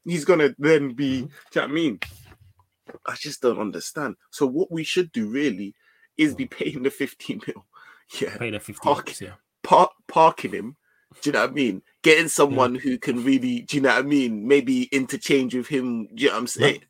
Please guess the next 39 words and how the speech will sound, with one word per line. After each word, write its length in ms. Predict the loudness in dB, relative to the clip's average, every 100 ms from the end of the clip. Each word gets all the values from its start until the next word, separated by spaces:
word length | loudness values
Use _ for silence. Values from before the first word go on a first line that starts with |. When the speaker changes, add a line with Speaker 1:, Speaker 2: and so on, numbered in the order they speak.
| _ _ _ -2
Speaker 1:
That's 240 | -2 -2 -4
why 160 | -2 -2
I 20 |
was 220 | -2 -4 -8
screaming 580 | -10 -6 -4 -4 -6 -6
Amrabat, 520 | -8 -8 -10 -10 -10 -8
Amrabat, 640 | -8 -8 -8 -10 -10 -8 -10 _ -8
Amrabat, 600 | -8 -6 -10 -8 -10 -8 -10
Amrabat. 320 | -12 -12 -4
Speaker 2:
Yeah, 120 | -2
him 200 | 4 8 8
and 120 | 8
Amrabat 460 | 6 6 6 6
makes 180 | 4 -2
sense 220 | 0 -2
for 80 | -4
you. 160 | -10 -10
Look, 160 | -14 _ _ _
those 380 | -6 2 4 4
two 140 | 0
together 400 | 0 0 0 -2 -4 _ _ -6
as 140 | -2
a 80 | -2
duo, 360 | 0 0 0 0
it's 180 | 2 2
Speaker 1:
And 60 |
he's 40 | 4
a 40 |
Speaker 2:
obvious. 440 | 4 4 2 2 6
Speaker 1:
and 180 | 6 6
it's, 180 | -2 -4 2
and 120 | 2
it's 200 | 2 -2
like 160 | -2 -2
a 20 |
s-, 180 | -2 0
and, 180 | 0 0 -6 -2
and 160 | 2 2
like, 260 | 0 -4